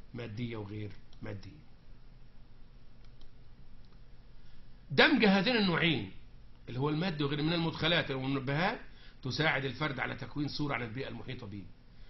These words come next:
وهذه الصورة تختلف من فرد لآخر بسبب اختلاف الخبرات والحاجات والرغبات والتوقعات. وعلى ذلك ليس كل الأفراد يدركون، عشان كده لو جيت قلت لك في عبارة:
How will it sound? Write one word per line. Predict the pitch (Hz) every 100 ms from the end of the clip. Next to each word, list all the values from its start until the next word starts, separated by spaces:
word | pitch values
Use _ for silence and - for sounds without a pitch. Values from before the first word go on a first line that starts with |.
| - -
وهذه | 120 131 120
الصورة | 120 - 131 123
تختلف | 123 - 127 -
من | 123
فرد | 113 123 117
لآخر | 120 117 120 123 123 - - - - -
بسبب | 113 139 127
اختلاف | 123 127 131 127
الخبرات | - 117 123 123 123
والحاجات | 120 - 110 120 120
والرغبات | 120 113 113 117 110
والتوقعات. | 113 113 110 - 82 - - - - - - - - - - -
وعلى | 120 160
ذلك | 160 143 151 98 - - - - - - 127
ليس | 156 160 156
كل | - 175 160
الأفراد | 160 151 156 160 160
يدركون، | 156 147 151 160 160 113
عشان | 110 127 131
كده | 127 143
لو | 135
جيت | 160
قلت | 135 120
لك | 139
في | 131
عبارة: | 131 151 151 107